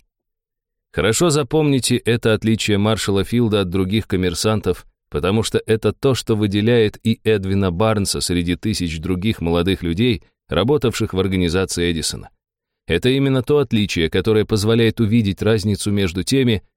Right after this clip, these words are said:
кто добивается успеха, и теми, кто терпит неудачу. Каждый человек, достигший возраста осознания значения денег,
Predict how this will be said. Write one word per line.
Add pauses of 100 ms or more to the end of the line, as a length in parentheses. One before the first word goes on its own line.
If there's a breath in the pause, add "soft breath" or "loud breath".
кто
добивается
успеха, (240)
и
теми,
кто
терпит
неудачу. (1040)
Каждый
человек,
достигший
возраста
осознания
значения
денег,